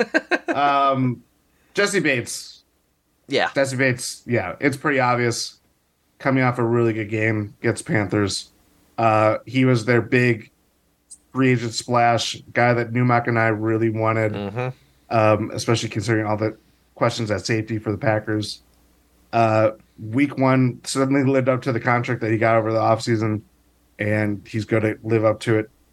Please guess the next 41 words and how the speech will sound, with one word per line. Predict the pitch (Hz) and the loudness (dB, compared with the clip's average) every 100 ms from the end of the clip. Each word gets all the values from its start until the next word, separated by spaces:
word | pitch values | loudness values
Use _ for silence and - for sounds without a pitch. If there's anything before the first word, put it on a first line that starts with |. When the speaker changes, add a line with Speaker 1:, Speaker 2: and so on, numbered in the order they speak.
| _ | _
Speaker 2:
provided | - 101 104 107 | -6 0 2 2
that | 104 | 0
he's | 95 | -2
healthy, | 104 104 120 123 127 _ _ _ _ - | -2 -2 -2 -2 -6 _ _ _ _ -2
um, | 107 107 104 98 95 - _ _ _ _ _ _ _ - | 2 4 2 0 -6 -14 _ _ _ _ _ _ _ -2
moving | 120 104 | 0 0
forward. | 90 110 110 104 95 | 0 2 4 2 0
And, | - 123 113 | 0 0 2
yeah, | 123 92 76 | 0 0 -6
he's | - 127 113 - _ _ _ _ _ _ _ _ _ _ - | 0 0 0 -6 _ _ _ _ _ _ _ _ _ _ -2
was | 139 131 | -2 0
disruptive | 131 165 170 185 165 | 0 0 2 4 4
in | 151 | 4
week | 156 135 | 2 2
one, | 139 156 180 165 | 2 2 0 -2
got | 120 113 | -2 0
two | 143 | -2
picks. | 131 147 139 - - - - _ | 0 0 0 -4 -10 -12 -20 _
Uh, | 127 | 0
I | 120 117 | 2 2
believe | 113 120 131 139 | 0 -2 0 2
that | 127 | 2
was | 120 120 - - - _ | 2 0 -10 -20 -20 _
<laughs> | - - _ | -20 -20 _
the | - | -8
first | - 139 131 | -2 0 0
time | 139 127 | 2 2
he's | 123 113 | 2 0
had | 123 117 - - | 2 0 -2 -14
more | 120 120 120 | -2 2 2
than | 113 | 2
one | 110 117 113 | 2 0 0
pick | 123 120 | -2 0
in | 110 107 107 | -2 -2 -4
an | 117 | -2
N | 117 113 | 0 0
F | 117 | 2
L | 110 | 0
game, | 113 113 120 131 - | 2 2 2 0 -4
if | - 110 | -6 2
I, | 107 | 2